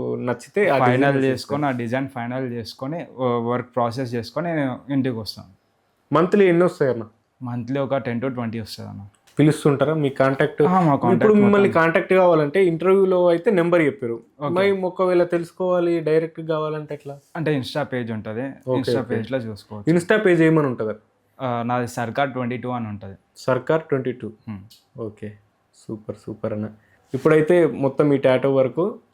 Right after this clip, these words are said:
Speaker 1: ఆషాఢం వస్తే ఈ పోతరాజు ఇంకా నెల రోజులు.
Speaker 2: అంతే.
Speaker 1: ఈ నెల రోజులు బిజీ ఉంటారా లేదంటే టాటూ వర్క్ చేస్తుంటారా?
Speaker 2: లేదన్న, టాటూ జోలికి అస్సలు పోలేను.
Speaker 1: నెల
Speaker 2: మొత్తం
Speaker 1: రోజులు.
Speaker 2: బిజీ ఇక్కడ.
Speaker 1: అమ్మవారి దీక్షలో ఉన్నట్టే
Speaker 2: అమ్మ-,
Speaker 1: ఉంటా.
Speaker 2: అమ్మవారి దీక్షలో ఉంటా, మొత్తం అక్కడే బిజీ అయిపోతా.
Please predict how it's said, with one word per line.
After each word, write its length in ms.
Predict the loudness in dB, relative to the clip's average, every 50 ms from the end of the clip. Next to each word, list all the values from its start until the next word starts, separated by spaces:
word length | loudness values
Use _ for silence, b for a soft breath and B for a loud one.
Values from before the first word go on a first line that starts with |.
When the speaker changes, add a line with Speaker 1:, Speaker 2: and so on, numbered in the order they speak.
| -2
Speaker 1:
ఆషాఢం 400 | 0 0 0 2 2 2 2 0
వస్తే 320 | -2 -6 -6 -4 -2 0 0
ఈ 100 | 0 0
పోతరాజు 540 | 2 2 2 2 2 2 2 2 2 0 0
ఇంకా 140 | 0 0
నెల 240 | 0 2 2 2 4
రోజులు. 300 | 4 2 2 0 -4 -8 -10 -12 -14
Speaker 2:
అంతే. 280 | -12 -12 -8 -2 0 2
Speaker 1:
ఈ 20 |
నెల 300 | 2 4 4 4 4 4
రోజులు 320 | 4 4 4 4 4 2 2
బిజీ 280 | 2 0 2 2 2
ఉంటారా 340 | 2 2 2 0 0 0 0
లేదంటే 360 | 2 2 2 2 0 0 -2
టాటూ 300 | -4 -2 -2 -2 0 0
వర్క్ 240 | 0 -2 -2 -2 -4
చేస్తుంటారా? 440 | -4 -4 -4 -6 -8 -6 -6 -6 -8 -8 _ -10
Speaker 2:
లేదన్న, 400 | -6 -4 -2 -2 -2 -2 -4 -6
టాటూ 340 | -6 -6 -6 -6 -6 -6 -8
జోలికి 360 | -8 -6 -6 -6 -6 -8 -10
అస్సలు 320 | -12 -12 -12 -12 -12 -12 -12
పోలేను. 300 | -14 -14 -16 -18 -18 -20 -20 _ _ _ _ -4
Speaker 1:
నెల 120 | 0 0 2
Speaker 2:
మొత్తం 160 | 4 4 4
Speaker 1:
రోజులు. 160 | 6 4 4
Speaker 2:
బిజీ 240 | 2 0 -2 -4 -8
ఇక్కడ. 280 | -10 -10 -14 -16 -16 -18 _ _ _ _ _ _ _ _ _ _ _ _ _ _ -4
Speaker 1:
అమ్మవారి 380 | -2 0 2 4 4 4 4 2
దీక్షలో 520 | 2 0 -2 -2 0 0 0 2 2 2
ఉన్నట్టే 320 | 2 0 -2 -4 -2 -2 -2
Speaker 2:
అమ్మ-, 200 | -2 0 -2 -2
Speaker 1:
ఉంటా. 320 | -2 -2 -2 -4 -4 -6
Speaker 2:
అమ్మవారి 300 | -6 -4 -4 -4 -4 -6
దీక్షలో 400 | -8 -10 -12 -12 -12 -12 -10 -8
ఉంటా, 260 | -8 -8 -6 -6 -6
మొత్తం 380 | -6 -6 -8 -10 -8 -8 -8 -8
అక్కడే 280 | -8 -8 -6 -6 -4
బిజీ 240 | -4 -6 -6 -8 -8
అయిపోతా. 460 | -8 -10 -10 -14 -14 -10 -8 -8 -10